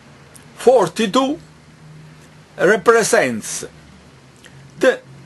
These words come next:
interaction between six and seven, where six is the complex space, negative, positive, made by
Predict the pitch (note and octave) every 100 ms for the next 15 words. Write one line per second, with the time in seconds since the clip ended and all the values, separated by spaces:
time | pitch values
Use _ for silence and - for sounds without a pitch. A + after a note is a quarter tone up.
0 | - - - - - - - - A#3 B3
1 | B3+ G3+ - - - E2 - - - -
2 | - - - - - - B2 F#3 A#3 A#3
3 | F#3 A2+ G2 F#2+ - - _ _ _ -
4 | - - - - - D4 - - - -
5 | _ _ - - - F#3 D#3+ - F#2 E2+
6 | E2 E2 D#2+ _ _ _ _ _ _ _
7 | - A2 B2 G#2+ G2+ - - C#4+ - -
8 | - - - - _ _ - _ _ C3+
9 | D#3 B2 A#2 C3+ - D#3 C3 C#3 A#2+ -
10 | - - - D3 A#2+ A#2+ A2+ C3+ D#3+ -
11 | _ _ _ _ _ _ _ _ _ _
12 | _ _ _ _ _ _ _ _ _ _
13 | - D3 C3+ C3+ - B2 - D#3+ C3+ -
14 | G#2 C3 A#2+ A#2+ - A2+ C#3+ C#3 A#2 A#2
15 | A2+ A#2+ A#2 A#2